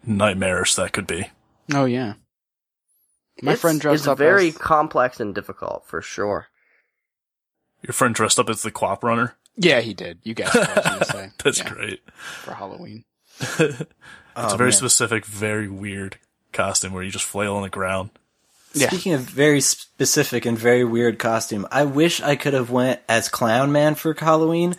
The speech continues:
Speaker 1: <laughs>
Speaker 4: but there is no outfit. You can't find a single thing. You'd have to, like, really go out of your way to make that a reality.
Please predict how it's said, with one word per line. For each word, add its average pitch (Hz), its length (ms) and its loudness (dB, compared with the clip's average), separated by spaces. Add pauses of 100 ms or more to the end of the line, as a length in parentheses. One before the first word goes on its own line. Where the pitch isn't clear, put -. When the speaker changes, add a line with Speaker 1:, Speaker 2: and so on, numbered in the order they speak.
(100)
Speaker 1:
<laughs> - 140 -2
Speaker 4:
but 135 140 2
there 156 180 6
is 143 320 4
no 113 320 6
outfit. 101 380 2
You 110 80 -2
can't 127 240 0
find 117 200 4
a 107 60 0
single 107 300 0
thing. 101 180 0
You'd 107 140 2
have 123 140 4
to, 110 100 -4
like, 98 200 0
really 104 280 0
go 101 120 -2
out 95 180 -2
of 98 40 -2
your 95 120 -2
way 95 160 -2
to 92 60 -6
make 95 240 -4
that 95 140 -2
a 95 80 -4
reality. 95 600 -4